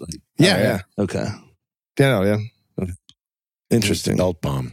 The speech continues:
Speaker 3: Yeah.
Speaker 4: Actually, belt bomb was scary 'cause you couldn't I D it. Like a suicide
Speaker 2: Mm.
Speaker 4: vest, maybe bulky, but body armor threw it off. So, I don't know, elaborate on that. How did that look? Was the,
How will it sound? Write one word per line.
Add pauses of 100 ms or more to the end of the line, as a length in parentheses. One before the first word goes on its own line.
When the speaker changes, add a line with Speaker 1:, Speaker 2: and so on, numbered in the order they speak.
(120)
Speaker 3:
Yeah.
Speaker 4:
Actually,
belt
bomb
was
scary
'cause
you
couldn't (180)
I
D
it.
Like
a
suicide
Speaker 2:
Mm.
Speaker 4:
vest, (680)
maybe
bulky,
but
body
armor
threw
it
off.
So, (460)
I
don't
know,
elaborate
on
that.
How
did
that
look?
Was
the,